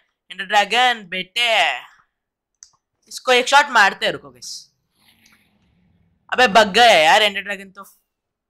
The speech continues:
रुको guys, अभी हम इसको तोड़ देते पहले। इसको एक, इसको एक। अबे मैंने end पर्ल मार दिया। नहीं, नहीं, नहीं। वो guys, मैंने end पर्ल मार दिया था यार।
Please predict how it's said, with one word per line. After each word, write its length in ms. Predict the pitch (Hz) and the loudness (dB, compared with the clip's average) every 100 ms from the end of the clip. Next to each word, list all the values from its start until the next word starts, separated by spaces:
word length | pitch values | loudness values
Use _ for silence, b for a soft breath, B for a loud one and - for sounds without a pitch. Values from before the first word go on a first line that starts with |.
| _ _ _ _ _ _ _ _ _ _ 214 | _ _ _ _ _ _ _ _ _ _ -6
रुको 160 | 240 | -2
guys, 200 | 233 254 | -2 0
अभी 200 | 226 196 | 0 2
हम 280 | 247 240 240 | 2 2 -6
इसको 260 | 226 - 233 | -10 -12 -10
तोड़ 240 | 214 208 | -6 -4
देते 260 | 185 196 190 | -4 -8 -12
पहले। 280 | 190 208 302 - _ _ _ _ _ _ _ _ - - - - 196 | -14 -6 -6 -6 _ _ _ _ _ _ _ _ -20 -20 -20 -18 -16
इसको 320 | 196 - 233 | -14 -4 0
एक, 400 | 247 277 294 _ - | 4 2 0 _ -18
इसको 320 | - - 233 | -18 -8 0
एक। 320 | 262 330 - _ _ _ _ _ _ - _ _ - | 0 0 -6 _ _ _ _ _ _ -20 _ _ -4
अबे 140 | - | 0
मैंने 220 | 381 370 330 | 2 2 2
end 140 | 320 | 0
पर्ल 160 | - 339 | -4 -2
मार 160 | 339 | -2
दिया। 120 | 320 | -2
नहीं, 180 | 311 320 | -4 -4
नहीं, 120 | 320 | -6
नहीं। 300 | 320 320 240 - _ _ _ _ | -10 -8 -10 -12 _ _ _ _
वो 240 | 214 262 277 | -6 -4 -2
guys, 300 | 269 294 285 | -4 -6 -8
मैंने 160 | 277 | -6
end 160 | 254 262 | -6 -4
पर्ल 200 | - 294 | -8 -4
मार 180 | 277 220 | -4 -4
दिया 240 | 226 226 | -10 -12
था 40 | |
यार। 240 | 247 294 | -6 -6